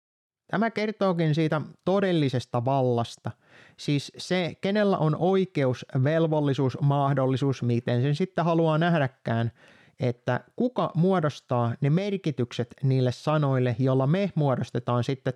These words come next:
tämä todellisuus omassa maailmankuvassa. Se yleinen mielipide, mitä kerrotaan, niin sehän on vaan oikeutus sille, että kansaa saa viedä tonne teuraalle, miten lystää.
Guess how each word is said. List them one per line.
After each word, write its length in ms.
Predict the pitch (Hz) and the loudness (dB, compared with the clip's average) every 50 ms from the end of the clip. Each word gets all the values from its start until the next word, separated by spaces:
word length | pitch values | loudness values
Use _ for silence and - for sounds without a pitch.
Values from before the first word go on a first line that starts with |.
| - | -4
tämä 180 | - 123 123 123 | -2 -2 -2 -2
todellisuus 760 | - - 160 175 165 151 143 127 123 120 - 127 120 113 - - - | -2 0 0 0 2 2 2 2 0 0 -2 -4 -4 -4 -6 -6 -2
omassa 400 | 151 156 156 147 131 - - 131 | 0 0 0 0 -2 -2 -2 -2
maailmankuvassa. 960 | 127 123 120 117 113 110 113 113 113 110 117 113 - 123 - - - - - - _ _ _ _ _ _ _ _ _ - _ _ _ - | 0 0 0 0 0 0 -2 -2 -2 -2 -2 -2 -4 -4 -6 -8 -14 -20 -20 -20 _ _ _ _ _ _ _ _ _ -20 _ _ _ -12
Se 220 | - - 139 - - | -6 -6 -6 -4 -2
yleinen 380 | 160 185 233 247 262 240 196 170 | 0 0 0 2 2 2 2 4
mielipide, 600 | 165 185 208 214 202 190 180 - 147 135 135 131 | 2 2 2 2 2 0 0 0 -2 -2 0 0
mitä 260 | 127 127 123 135 131 | 0 0 0 -2 -2
kerrotaan, 720 | - 165 165 165 151 143 135 - - - 120 120 117 120 - 170 | -2 0 0 0 0 0 -2 -4 -2 -2 -2 0 0 -2 -2 -2
niin 140 | 147 135 127 | -2 -2 0
sehän 240 | 175 180 180 196 196 | 0 0 0 2 0
on 140 | 180 165 160 | 0 0 2
vaan 180 | 160 156 151 - | 2 0 0 0
oikeutus 640 | 165 185 202 202 190 170 160 143 - 127 - - - | 0 0 0 0 0 0 0 0 0 -2 -6 -4 -2
sille, 400 | - 160 156 147 139 127 120 113 _ - - - - - - | 0 2 2 2 2 2 0 -2 _ -14 -20 -20 -20 -10 -8
että 240 | - 131 - - 139 | -8 -6 -4 -6 -8
kansaa 520 | - - 131 131 127 120 - 143 151 160 | -4 -2 -2 0 0 0 0 0 0 0
saa 200 | 156 196 185 185 | 0 0 0 0
viedä 240 | 175 185 180 165 156 | 0 0 0 0 -2
tonne 360 | - - 151 151 151 147 127 - - - | -2 -2 0 0 0 0 -2 -4 -8 -6
teuraalle, 520 | - 180 185 185 175 156 139 127 127 123 | -4 -2 0 0 2 2 2 2 2 2
miten 380 | 120 120 123 120 127 123 127 127 | 2 0 0 0 0 2 2 2
lystää. 680 | 135 143 135 127 - - - - _ - 123 - 127 120 | 4 2 2 0 -2 -6 -18 -16 _ -8 -6 -4 -4 -6